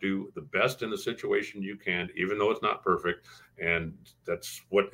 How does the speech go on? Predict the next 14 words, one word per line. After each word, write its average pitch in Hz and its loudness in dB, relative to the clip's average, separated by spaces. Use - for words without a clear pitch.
that's 101 4
exactly 101 4
what 101 4
N 98 4
H 95 -2
R 90 2
A 85 0
did. 78 -4
They 85 0
did 85 -4
the 101 0
best 92 0
they 90 0
could 85 0